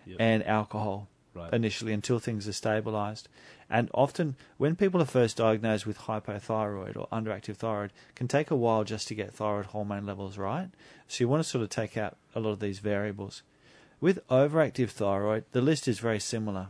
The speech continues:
Speaker 2: Gluten, casein, um, sugar and alcohol, but also caffeine.
Speaker 1: Okay.
Speaker 2: People that have an overactive thyroid,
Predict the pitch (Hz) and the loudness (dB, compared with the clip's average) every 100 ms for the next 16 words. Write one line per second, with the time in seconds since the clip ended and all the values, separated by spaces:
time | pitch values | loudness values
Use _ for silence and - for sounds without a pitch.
0 | - - 123 123 131 123 123 - 113 104 | -8 2 4 4 0 -4 -8 -2 -2 -2
1 | 113 110 110 107 - - - _ 104 104 | -2 -2 -2 -6 -18 -20 -20 _ -2 0
2 | 104 101 - - 113 107 104 113 135 107 | -2 -4 -6 2 2 2 2 0 0 -4
3 | 101 101 104 - - - 104 131 135 123 | -4 -4 -6 -16 -10 -2 2 2 2 -2
4 | - 110 110 - 92 95 _ _ _ 101 | -2 -6 -6 -8 -12 -12 _ _ _ -12
5 | 110 131 143 - 87 135 131 117 117 110 | -8 -6 -8 -6 6 6 8 2 2 2
6 | 110 107 110 104 - 113 - 107 104 107 | 4 4 2 -2 -4 -6 -4 -2 0 0
7 | 104 104 | -2 -4